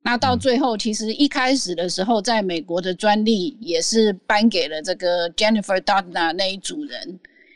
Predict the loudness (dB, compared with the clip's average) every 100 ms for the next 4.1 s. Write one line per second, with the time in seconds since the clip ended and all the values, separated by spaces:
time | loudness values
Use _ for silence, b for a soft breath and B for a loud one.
0 | b -2 0 2 0 -2 0 4 6 4
1 | 2 0 -2 -2 -2 0 0 0 -4 b
2 | b b -2 2 2 2 0 0 0 2
3 | 2 2 0 2 4 6 4 -2 -6 -6
4 | -8